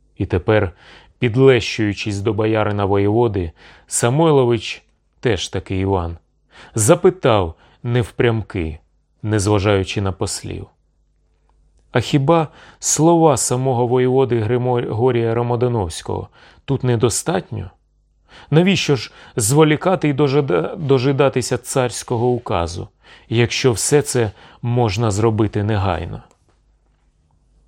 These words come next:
Князь оцінив гетьманове зізнання в підлеглості йому, воєводі Ромодановському. Але, поцмокавши бантиками губками, відповів,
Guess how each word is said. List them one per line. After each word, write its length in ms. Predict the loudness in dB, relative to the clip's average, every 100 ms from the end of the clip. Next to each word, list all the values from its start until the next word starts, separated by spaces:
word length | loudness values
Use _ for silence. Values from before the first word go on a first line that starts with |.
| _ _ _ _
Князь 460 | 0 2 2 2 0
оцінив 580 | 0 -2 -2 0 0 0
гетьманове 580 | 0 0 -2 0 0
зізнання 540 | 0 -2 -2 -2 -2 -4
в 80 | -4
підлеглості 840 | -4 0 0 0 -2 -4 -8 -6
йому, 340 | -6 -6 -10 -14 _ _ -20 -20 -6
воєводі 680 | 0 4 4 2 0 0 0
Ромодановському. 1080 | 0 -2 -2 -2 -2 -6 -8 -14 -16 -16 -18 _ _ _ _ _ _ _ -2
Але, 400 | 2 2 2 -2 -12 -20 _ -4
поцмокавши 840 | -4 -2 -2 -2 0 -2 -4 -4
бантиками 840 | -2 0 0 -2 -4 -4 -4 -4 -4
губками, 720 | -2 -2 -4 -6 -4 -4 -8 _ _ _ -6
відповів, 760 | -2 -4 -2 -2 -2 -6 -10